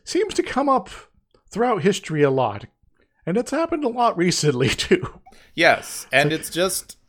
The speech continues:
Speaker 2: things that you use to excuse high-class, famous people.
Speaker 1: Mm-hmm.
Speaker 2: Because, like, you know, if you think about it, like,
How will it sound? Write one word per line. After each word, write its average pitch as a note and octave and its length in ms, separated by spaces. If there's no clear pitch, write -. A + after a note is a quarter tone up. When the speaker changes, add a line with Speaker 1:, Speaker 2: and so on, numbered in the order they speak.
Speaker 2:
things E3+ 360
that F#3+ 180
you G3 60
use C3+ 340
to D#3 140
excuse A#2 1080
high-class, B2+ 960
famous A#2 880
people. - 560
Speaker 1:
Mm-hmm. C3 320
Speaker 2:
Because, A#2+ 480
like, A#2 340
you D3 80
know, A2 380
if C#3 200
you C#3 100
think F3 300
about B2 300
it, A#2 140
like, A#2 320